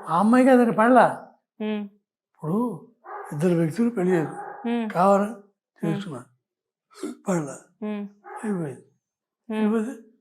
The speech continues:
Speaker 1: వదిలేశాడు. వెంట పట్టగా.
Speaker 2: మ్మ్.
Speaker 1: హీరో.
Speaker 2: హీరో.
Speaker 1: పైగా జరిగింది.
Speaker 2: అంటే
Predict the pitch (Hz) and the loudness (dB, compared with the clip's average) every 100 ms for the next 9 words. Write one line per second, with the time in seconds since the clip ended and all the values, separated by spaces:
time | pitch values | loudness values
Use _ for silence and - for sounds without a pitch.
0 | _ - 220 214 160 139 - - _ 165 | _ -2 2 2 0 -4 -12 -20 _ -4
1 | 190 220 220 180 147 - _ - 208 202 | -2 -2 -2 -4 -8 -14 _ -12 -10 -10
2 | - 196 208 156 139 - - _ 226 226 | -2 2 4 2 -2 -12 -20 _ -2 0
3 | 208 - 185 208 180 175 190 175 - _ | -2 -2 0 2 2 0 0 -4 -6 _
4 | _ _ - - _ _ _ - - 262 | _ _ -20 -20 _ _ _ -6 -2 2
5 | 339 330 285 | 4 6 4